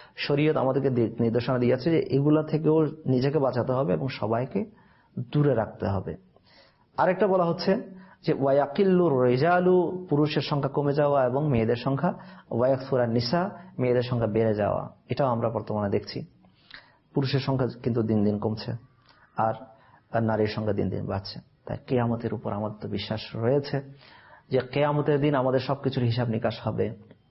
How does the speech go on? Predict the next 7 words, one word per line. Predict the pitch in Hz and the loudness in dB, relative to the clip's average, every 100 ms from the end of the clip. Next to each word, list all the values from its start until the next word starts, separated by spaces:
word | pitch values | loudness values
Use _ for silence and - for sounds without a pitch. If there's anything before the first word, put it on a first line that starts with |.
| _ _ _ _ - - - _ _ 117 113 - | _ _ _ _ -20 -20 -20 _ _ -6 -6 0
নিজের | 123 120 123 120 120 120 - - | 0 2 4 4 2 -2 -12 -8
প্রত্যেকটা | 147 139 180 - | -6 -2 -2 0
আমলের | 113 135 139 | 0 2 2
হিসাব | 120 110 123 117 | 2 0 -2 -2
আল্লাহ | 117 113 113 | 0 0 0
তাআলার | 117 110 | -2 0
দরবারে | 107 107 110 | -2 -2 -4